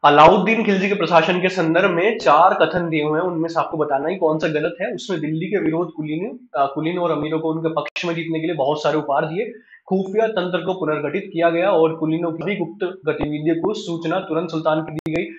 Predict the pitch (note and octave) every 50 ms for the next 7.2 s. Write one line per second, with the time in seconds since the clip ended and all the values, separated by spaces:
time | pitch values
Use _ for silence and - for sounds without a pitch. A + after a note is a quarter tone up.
0 | - _ _ - F3 D3 D3 D#3 D#3 D#3 F#3 F#3 - F3+ D#3+ D#3+ D#3+ D#3+ E3 E3+
1 | E3+ E3 E3 E3 - - E3 D#3+ D#3+ D#3 D3 D3 - E3+ D#3+ D#3+ D#3+ F3 E3 D#3+
2 | D#3+ D#3+ E3+ D#3 D3+ D3 D3 D#3 D3 - E3 D3+ C3+ B2 B2+ C3 C3 B2+ C3 C#3
3 | D#3 E3+ D#3+ D#3 D#3 D3+ D#3+ D#3+ D#3 D#3+ D#3 - E3 F3 F#3+ - - - _ _
4 | _ - - D#3+ C#3+ C#3+ E3 F#3+ E3 E3+ F3+ E3+ D#3 D3+ C#3+ - E3 D#3+ D#3+ E3+
5 | D#3 D3+ C#3+ C#3+ D3 D3+ D3 D#3 D3+ D#3 C3+ C#3 C#3+ D3 D#3 D#3 D3+ C#3+ C#3+ D3+
6 | F#3 F#3 D#3 D3 D3+ D3 D3 C#3 C#3+ D#3 E3 D#3 D3 D#3 C#3+ C3+ B2 A#2+ A#2+ A#2+
7 | A2+ F#2 -